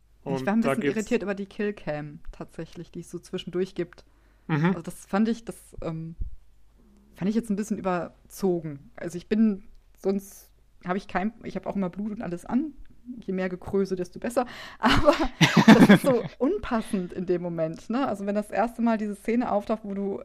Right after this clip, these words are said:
Speaker 1: halt die Organe von innen siehst und wie die Klinge da reingeht,
Speaker 2: Ah,
Speaker 1: hab
Speaker 2: die,
Speaker 1: ich gedacht,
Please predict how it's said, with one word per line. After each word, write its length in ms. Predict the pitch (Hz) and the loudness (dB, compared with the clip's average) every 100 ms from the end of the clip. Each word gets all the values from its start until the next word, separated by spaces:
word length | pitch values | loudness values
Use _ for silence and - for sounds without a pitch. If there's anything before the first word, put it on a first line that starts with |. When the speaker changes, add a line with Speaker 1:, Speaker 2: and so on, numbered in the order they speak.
| - | -8
Speaker 1:
halt 280 | 185 190 208 | -2 -2 -2
die 100 | - | -2
Organe 480 | 180 175 180 220 | 0 2 4 4
von 200 | 220 202 | 4 -4
innen 280 | - 214 233 | -2 2 2
siehst 260 | 226 226 220 | 2 -2 -2
und 120 | 185 | -8
wie 40 | |
die 120 | - 196 | -8 -8
Klinge 300 | - 233 226 | -2 0 2
da 120 | 208 | 0
reingeht, 380 | 196 214 226 220 | 0 0 0 2
Speaker 2:
Ah, 220 | 208 202 | 4 4
Speaker 1:
hab 60 | 190 | 4
Speaker 2:
die, 80 | |
Speaker 1:
ich 40 | 214 | 2
gedacht, 260 | 185 180 | 8 8